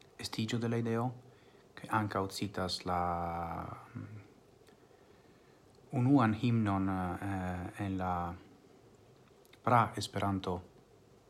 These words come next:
Malamiketo de las Nacies, kompreneble li citas en moderna Esperanto, aŭ, ni diru, en Esperanto simple. Sed tio, tio mi, mi, mi lasas al vi, al vi,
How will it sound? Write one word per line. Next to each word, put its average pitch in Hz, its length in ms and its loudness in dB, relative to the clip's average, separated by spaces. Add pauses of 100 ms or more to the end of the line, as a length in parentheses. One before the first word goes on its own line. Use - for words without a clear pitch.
Malamiketo 107 600 0
de 101 60 -2
las 95 220 -2
Nacies, 113 580 -2
kompreneble 98 500 -2
li 90 240 -4
citas - 540 -8
en 82 260 -8 (100)
moderna 85 640 -6 (480)
Esperanto, - 540 -6
aŭ, - 80 -8 (260)
ni - 80 -12
diru, 87 220 -10 (920)
en 90 100 -2
Esperanto 87 480 -4
simple. 101 400 -6 (440)
Sed 120 260 -4
tio, 135 300 2 (300)
tio 135 200 2
mi, 123 280 2
mi, 135 120 0
mi 139 100 4
lasas 135 360 2
al 98 80 0
vi, 101 160 0 (560)
al 110 140 0
vi, 120 240 0